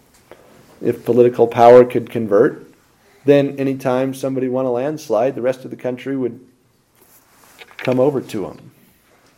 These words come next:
"Oh, my guy lost. I like winners. I will join the other party." Now, political power doesn't convert.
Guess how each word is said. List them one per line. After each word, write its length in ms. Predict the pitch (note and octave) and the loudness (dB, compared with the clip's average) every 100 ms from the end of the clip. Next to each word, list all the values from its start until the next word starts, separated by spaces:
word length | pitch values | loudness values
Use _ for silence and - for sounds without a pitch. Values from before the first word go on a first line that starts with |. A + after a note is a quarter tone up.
| - _ _ _ - | -20 _ _ _ 4
"Oh, 220 | A3+ B2+ | 6 6
my 180 | A#2+ D#3 | 2 0
guy 220 | D#3+ E3+ | 0 0
lost. 580 | F#3 A3+ - - - _ _ _ | 0 -2 -6 -16 -20 _ _ _
I 100 | F#3+ | 4
like 280 | A#3 C#3 C#3 | 6 4 2
winners. 460 | F3+ A3+ A2+ - - _ _ _ _ _ | -4 -6 -10 -16 -20 _ _ _ _ _
I 100 | - | -2
will 160 | C4 C3 | 0 -2
join 300 | B2 C3+ E3+ | -4 -6 -6
the 100 | F3+ | -6
other 160 | F#3 | -8
party." 400 | A3 F3 A#2 - - _ G4+ _ _ _ _ _ _ _ _ _ - D#3 _ - - _ _ _ _ - - | -10 -12 -12 -16 -20 _ _ _ _ _ _ _ _ _ _ _ -20 -20 _ -20 -20 _ _ _ _ -20 -18
Now, 120 | - | -16
political 400 | - F#3 G3 F3 | -4 -2 -2 -2
power 320 | D#3+ E3 D3+ | -2 2 2
doesn't 320 | C3+ D3 C3 - | 2 0 0 -8
convert. 580 | A2+ A#2 C#3+ - - | -4 2 2 0 -10